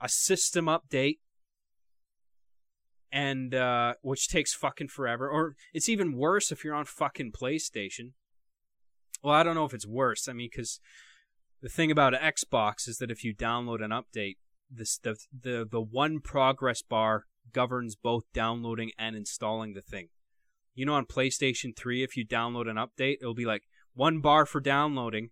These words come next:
and then once that's done, it says installing, and then that's another fucking half hour you gotta sit there with your dick in your hand,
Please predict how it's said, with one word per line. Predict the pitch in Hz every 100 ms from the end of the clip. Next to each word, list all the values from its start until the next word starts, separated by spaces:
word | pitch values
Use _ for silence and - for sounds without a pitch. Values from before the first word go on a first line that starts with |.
| _
and | 139
then | 139
once | 135 131 113
that's | 127 135 -
done, | 127 117
it | 117
says | - 123 110 - _
installing, | 135 139 - 160 160 156 117 123 _ _ _
and | 135
then | 143
that's | 143 143
another | 143 156
fucking | - - 127 127
half | 110 117 -
hour | 120 113 117
you |
gotta | 113 110
sit | - 123 -
there | 117
with | 117 -
your | 95 -
dick | 131 -
in | 117
your | 95
hand, | 98 92